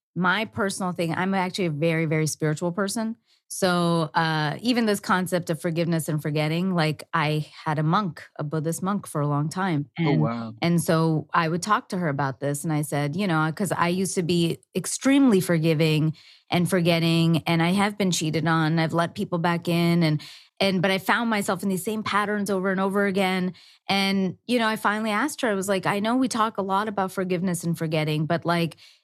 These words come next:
Speaker 1: it, does forgetting just mean that I have to stay back in this thing that isn't making me happy?" And she's like, "Absolutely not."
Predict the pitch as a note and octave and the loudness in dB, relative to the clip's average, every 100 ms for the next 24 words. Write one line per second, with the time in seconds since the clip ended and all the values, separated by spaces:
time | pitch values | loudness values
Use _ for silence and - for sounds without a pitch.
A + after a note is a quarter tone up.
0 | - G3+ A3 A3 - A#3 G3+ G#3 A3+ A3 | -4 0 0 0 -2 0 0 2 0 0
1 | G#3 G3+ G3+ F#3+ F3 F3+ F3 F3 F#3 F3 | 0 0 2 2 2 0 0 0 0 0
2 | E3+ - - - - F3+ F3 G3 D#3+ D#3 | 0 -6 -12 -10 -4 0 2 2 2 0
3 | A3 D#4 D#4 E4 F4 F4+ - - - - | 0 -2 0 0 0 -2 -6 -8 -10 -12
4 | G3 - A3 C4+ D4 C#4 A#3 G3+ G3 G3 | -16 -2 2 4 4 4 2 0 -2 -2
5 | G3 G3+ G3+ A3 G3+ G3 A#3 C4 C#4 D#4 | -2 -2 -2 0 0 0 0 0 -2 -2
6 | D4 A3+ A#3+ A3 F3+ - B3+ - B3+ - | -2 -2 -2 -2 -4 -4 -6 -4 -4 -2
7 | C4 C4 D4 - | 0 0 0 -2